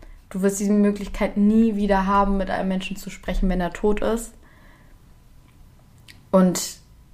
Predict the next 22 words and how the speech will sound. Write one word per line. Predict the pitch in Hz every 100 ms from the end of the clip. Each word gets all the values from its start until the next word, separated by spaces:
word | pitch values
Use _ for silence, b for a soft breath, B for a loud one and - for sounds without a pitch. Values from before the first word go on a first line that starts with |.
| - -
vielleicht | - 202 190 185
macht | 196 185 185
man | 190
sich | 185
dann | 185 190
selber | 214 202 190
auch | 196
irgendwie | 196 190
Vorwürfe | 190 - 190 185 180 180 - 180 185 B B B B -
und | 190
denkt | 190 185
sich | 196
so, | 190 185
oh | 185
Mann, | 185 185
warum | 180 180
hab | 190
ich's | 190
nicht | 190 185
gemacht? | 180 185 180 180 -
Und, | - 180 170 - B B B B B B B B B B B - -
ähm, | 180 175 175 175 170